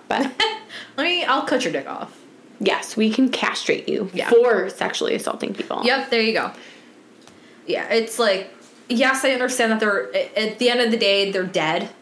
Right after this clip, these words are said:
Speaker 2: but, like,
Speaker 1: It doesn't matter.
Speaker 2: why do you get to just peacefully go to sleep when you
Speaker 1: So you
Speaker 2: brutally
Speaker 1: get to put,
Speaker 2: murder
Speaker 1: he gets to
Speaker 2: someone?
Speaker 1: get put to sleep and then not feel the pain of death when he was putting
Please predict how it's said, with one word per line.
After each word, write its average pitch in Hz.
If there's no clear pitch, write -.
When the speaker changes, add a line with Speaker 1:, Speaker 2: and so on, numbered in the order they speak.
Speaker 2:
but, 196
like, 165
Speaker 1:
It 247
doesn't 262
matter. 208
Speaker 2:
why 302
do 349
you 381
get 370
to 320
just 339
peacefully 262
go 220
to 202
sleep 202
when 208
you 220
Speaker 1:
So 247
you 247
Speaker 2:
brutally 262
Speaker 1:
get 233
to -
put, -
Speaker 2:
murder 180
Speaker 1:
he 285
gets 339
to -
Speaker 2:
someone? 254
Speaker 1:
get -
put 247
to 226
sleep 214
and 196
then 190
not 202
feel 214
the 185
pain 202
of 165
death 175
when 180
he 233
was 226
putting 214